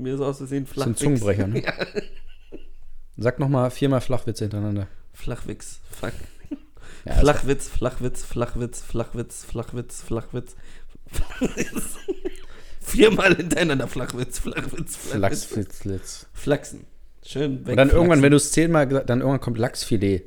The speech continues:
Speaker 1: <laughs> Ja, das ist
Speaker 2: Wenn du's oft genug sagst, so, "Hä?"
Speaker 1: Lachs, Lachs,
Speaker 2: Eck.
Speaker 1: Lachs, Lachs.
Speaker 2: Kann man eigentlich stille Post mit sich selber spielen?
Speaker 1: Ja, klar.
Speaker 2: Mach mal.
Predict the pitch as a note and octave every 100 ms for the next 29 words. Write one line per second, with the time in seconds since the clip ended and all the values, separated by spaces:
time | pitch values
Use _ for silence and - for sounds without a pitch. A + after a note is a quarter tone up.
0 | - G#3+ - - - - - - A#2+ -
1 | C3 - A2 A2 A2+ - G2 F#2+ G2+ D3+
2 | - - C#3 D3 - - - - B2+ -
3 | A2 - - - C#3 D3 - - - D3+
4 | - E3 - - - - C3 A#2+ A#2+ A2+
5 | - - - B2 A#2+ A2+ - A#2 A2 A2+
6 | B2+ C3 - C#3+ D#3+ C3+ C#3 - D#3+ C#3+
7 | - - - - - - - - G#2+ C3
8 | D#3+